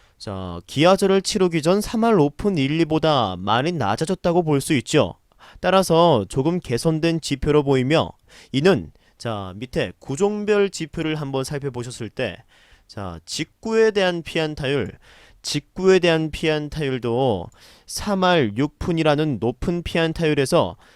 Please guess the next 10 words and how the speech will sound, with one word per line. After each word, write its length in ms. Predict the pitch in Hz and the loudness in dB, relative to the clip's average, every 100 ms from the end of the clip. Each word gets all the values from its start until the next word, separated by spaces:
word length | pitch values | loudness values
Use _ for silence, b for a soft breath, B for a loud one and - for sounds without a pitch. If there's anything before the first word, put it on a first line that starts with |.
| b b | b b
자, 360 | - 143 117 90 | -2 0 2 -2
삼 260 | - - 220 | -8 -4 2
할 160 | 240 151 | 2 2
이 120 | 165 | -2
푼 340 | - 208 202 208 | -2 -2 -2 -4
팔 220 | - 240 | -4 -2
리로 200 | 214 214 | 2 2
좋아진 460 | - 139 151 165 180 | 2 2 2 2 -2
것을 240 | 175 180 | 0 0
보면 560 | 160 151 151 120 90 | 0 2 2 0 -4